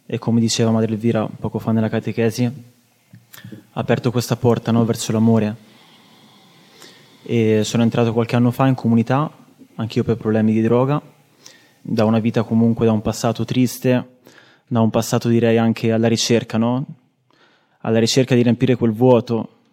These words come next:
eh, che avevo dentro, che era, rileggendo poi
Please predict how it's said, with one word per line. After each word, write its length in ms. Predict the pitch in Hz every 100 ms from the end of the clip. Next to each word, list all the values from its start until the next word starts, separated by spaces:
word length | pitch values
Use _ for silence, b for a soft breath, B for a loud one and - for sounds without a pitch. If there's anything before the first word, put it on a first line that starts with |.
| _ _
eh, 360 | 135 110 110 113
che 100 | -
avevo 280 | 110 110 113
dentro, 580 | 117 110 - 113 120 - _ _ _ _ _ _
che 140 | -
era, 720 | 113 113 110 110 110 107 107 - _ _ _
rileggendo 580 | - 110 110 120 117 113
poi 360 | 117 110 110